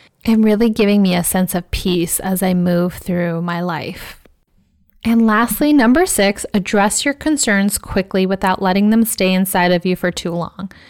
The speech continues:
This avoids snowballing and lashing out in other ways because something was built up over time and unspoken, right? And it creates this unspoken resentment with time.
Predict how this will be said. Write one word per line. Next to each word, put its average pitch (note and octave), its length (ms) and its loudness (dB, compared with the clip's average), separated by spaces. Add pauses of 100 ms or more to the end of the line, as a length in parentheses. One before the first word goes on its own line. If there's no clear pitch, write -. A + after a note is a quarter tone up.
(340)
This A3 320 0
avoids F#3+ 500 0
snowballing G3+ 1000 2
and F3+ 100 -2
lashing G3+ 400 -2
out F#3+ 140 0
in F3+ 180 -4
other F3+ 220 -2
ways F3+ 300 -2
because F#3 420 -2
something A#3+ 640 2 (400)
was G3 280 0 (400)
built G3+ 320 2
up F#3+ 240 -2
over F#3 260 -2
time F#3 400 -4
and F#3 120 -4
unspoken, F3+ 880 -2
right? F#3+ 260 -2
And F3 160 -2
it F3+ 140 -4
creates F#3+ 320 -2
this F#3 200 -6
unspoken F3+ 480 -2
resentment G#3 720 -2 (140)
with G3+ 260 -6
time. C4 420 -4